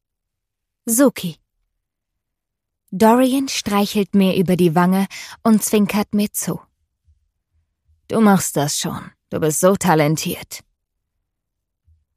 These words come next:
Ich stupse ihn mit einem Finger gegen die Brust.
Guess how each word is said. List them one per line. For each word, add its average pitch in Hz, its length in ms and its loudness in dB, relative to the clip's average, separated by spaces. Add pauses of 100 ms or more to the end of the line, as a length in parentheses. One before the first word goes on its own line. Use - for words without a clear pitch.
(120)
Ich 240 180 2
stupse - 380 -2
ihn 294 220 -2
mit 277 200 -2
einem 220 260 4
Finger 196 420 0
gegen 208 260 0
die 226 120 -2
Brust. - 580 -6